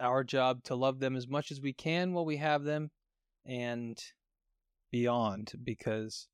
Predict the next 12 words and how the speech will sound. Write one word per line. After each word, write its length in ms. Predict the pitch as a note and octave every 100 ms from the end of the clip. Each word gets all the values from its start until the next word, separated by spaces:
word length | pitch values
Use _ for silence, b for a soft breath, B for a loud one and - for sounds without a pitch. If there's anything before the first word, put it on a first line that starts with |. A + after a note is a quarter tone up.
| _ _ _ _ _ _
most 340 | A#2+ A#2+ A2+ -
likely 560 | B2+ B2+ B2+ A#2+ A#2 _ _ _ _ _ _ _ _
they 120 | A#2+
will 140 | A2+ A2+
not 200 | A#2+ A#2+
outlive 340 | A#2+ A2+ A#2+
us, 300 | A2+ A2+ - _
and 160 | C3 A#2+
we 120 | A#2
will 300 | A2+ A2 A2 _ _ _ _ _ _ _ _ _
have 240 | A#2 -
to 240 | - A2+